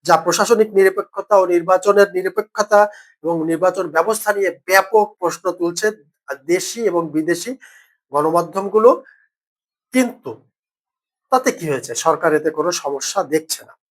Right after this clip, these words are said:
হ্যাঁ ভোটের পক্ষে সরকারি প্রচারণা সচেতনতা তৈরি নাকি নির্বাচন ম্যানিপুলেশন, এমনটিও মনে করছে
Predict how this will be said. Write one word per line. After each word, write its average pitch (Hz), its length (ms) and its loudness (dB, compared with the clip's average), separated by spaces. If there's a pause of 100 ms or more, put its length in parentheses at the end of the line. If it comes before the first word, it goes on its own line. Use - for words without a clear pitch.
(720)
হ্যাঁ 175 220 6
ভোটের 233 340 4 (120)
পক্ষে 170 500 -2
সরকারি 190 480 2
প্রচারণা 190 580 2 (480)
সচেতনতা 196 840 -2
তৈরি 180 420 -2
নাকি 151 300 -4 (400)
নির্বাচন 147 440 -6
ম্যানিপুলেশন, 139 640 -10 (1120)
এমনটিও 220 460 4
মনে 175 220 4
করছে 165 380 -2